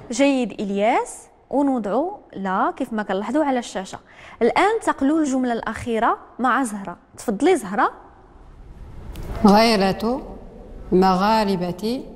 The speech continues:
Speaker 2: على وطنهم،
Speaker 1: وطنهم.
Speaker 2: وطنهم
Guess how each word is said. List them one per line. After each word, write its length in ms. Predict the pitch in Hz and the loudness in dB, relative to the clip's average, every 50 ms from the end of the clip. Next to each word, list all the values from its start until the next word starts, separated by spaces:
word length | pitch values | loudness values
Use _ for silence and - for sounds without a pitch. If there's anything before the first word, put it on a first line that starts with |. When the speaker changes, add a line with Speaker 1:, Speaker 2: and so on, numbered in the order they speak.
| - - - - - - - - - | -18 -18 -20 -20 -20 -20 -14 -6 -2
Speaker 2:
على 600 | 160 165 165 185 190 190 185 190 190 202 220 247 269 285 - - - - - - - - - - | 2 4 4 4 4 4 4 2 2 2 2 0 -2 -6 -10 -16 -16 -16 -18 -18 -18 -18 -12 -4
وطنهم، 920 | - 175 190 190 190 214 214 226 233 220 214 190 190 180 190 208 220 254 277 269 - 185 | -2 0 0 2 2 2 2 4 4 4 4 2 2 0 0 0 0 -2 -2 -4 -6 -4
Speaker 1:
وطنهم. 840 | 208 233 269 302 302 - 359 339 311 294 262 220 208 208 190 180 170 - - - - - - - - - | -2 0 0 0 0 -2 -2 -2 -2 -2 -4 -4 -6 -8 -10 -10 -12 -14 -18 -20 -20 -20 -20 -12 -4 0
Speaker 2:
وطنهم 840 | 214 220 226 226 220 202 202 196 190 185 165 175 202 214 240 269 262 | 2 2 2 2 2 2 4 4 2 2 2 0 0 2 0 0 -4